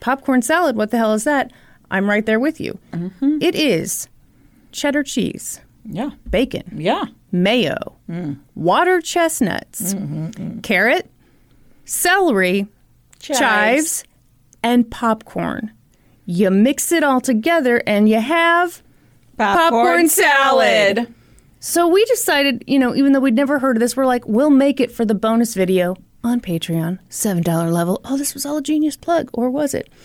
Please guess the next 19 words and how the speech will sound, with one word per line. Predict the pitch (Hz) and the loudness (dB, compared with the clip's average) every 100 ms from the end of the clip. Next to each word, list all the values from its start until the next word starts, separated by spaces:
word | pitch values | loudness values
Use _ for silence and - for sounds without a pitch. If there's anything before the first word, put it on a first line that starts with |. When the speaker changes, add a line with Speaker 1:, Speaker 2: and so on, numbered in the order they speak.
| - - - | -20 -20 -8
Speaker 1:
No. | 202 175 - _ _ | -4 -4 -8 _ _
So | - 330 | -4 2
we | 349 | 4
made | 349 247 | 4 4
it. | 233 - | 0 -2
I | - 403 | -2 -2
thought | 427 359 | 0 0
it | 269 | 2
really | 247 247 | 2 4
wouldn't | 220 190 185 - | 2 2 0 -2
be | 190 | -4
that | 165 165 156 - | -4 -2 -4 -2
bad. | 202 190 214 254 277 - _ _ _ _ _ _ _ _ _ - | -2 0 2 2 0 -4 _ _ _ _ _ _ _ _ _ -2
It | |
was | 214 | 0
Speaker 2:
Boy, | |
boy, | |
were | |
you | 185 | 0